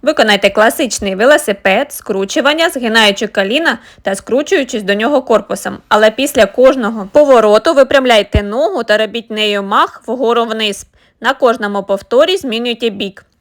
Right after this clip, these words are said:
Ускладнений велосипед максимально опрацьовує косі м'язи живота,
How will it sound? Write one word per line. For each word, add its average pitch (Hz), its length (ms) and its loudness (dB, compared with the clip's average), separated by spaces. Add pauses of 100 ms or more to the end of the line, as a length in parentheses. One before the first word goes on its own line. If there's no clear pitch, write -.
(140)
Ускладнений 214 680 0
велосипед 208 680 -2
максимально 220 680 0
опрацьовує 202 680 -2
косі 202 400 -8
м'язи 202 400 -2
живота, 202 500 0